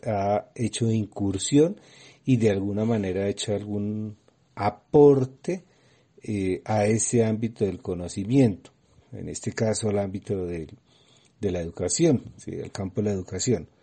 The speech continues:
Aquí es muy importante, eh,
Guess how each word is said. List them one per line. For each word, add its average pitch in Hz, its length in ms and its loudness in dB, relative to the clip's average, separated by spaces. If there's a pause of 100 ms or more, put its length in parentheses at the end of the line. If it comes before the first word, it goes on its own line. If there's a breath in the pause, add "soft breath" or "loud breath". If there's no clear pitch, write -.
(560 soft breath)
Aquí 135 600 0
es 147 120 0
muy 156 240 0
importante, 113 1200 -2 (240)
eh, 95 380 -4